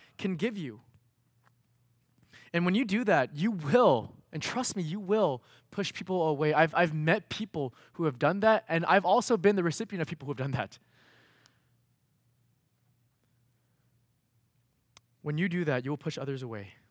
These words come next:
because there will be no one who can measure up to your God-shaped expectations. People will only feel suffocated and crushed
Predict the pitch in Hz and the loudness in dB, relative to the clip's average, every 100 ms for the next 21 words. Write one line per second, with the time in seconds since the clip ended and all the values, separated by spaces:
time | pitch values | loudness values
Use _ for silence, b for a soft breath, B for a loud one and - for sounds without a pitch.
0 | _ _ _ _ _ - 151 131 156 156 | _ _ _ _ _ -4 -2 0 0 0
1 | 147 143 180 185 156 143 151 139 151 156 | -2 -2 0 -2 -2 -6 -6 -2 -2 0
2 | 151 - 143 131 127 135 - - 127 - | -2 -2 -8 -6 2 2 2 -4 -6 -8
3 | - - 120 - 110 - 107 - - _ | -12 -10 -12 -12 -12 -12 -14 -18 -20 _
4 | _ _ _ _ _ _ _ _ _ _ | _ _ _ _ _ _ _ _ _ _
5 | _ _ _ _ - 151 156 147 156 165 | _ _ _ _ -14 -8 -6 -4 -4 -6
6 | - 160 - B B - 175 202 - 147 | -4 -4 -4 B B -4 -2 -2 -4 -2
7 | 131 127 135 127 - 202 175 - - | -2 -4 -8 -12 0 4 4 0 -12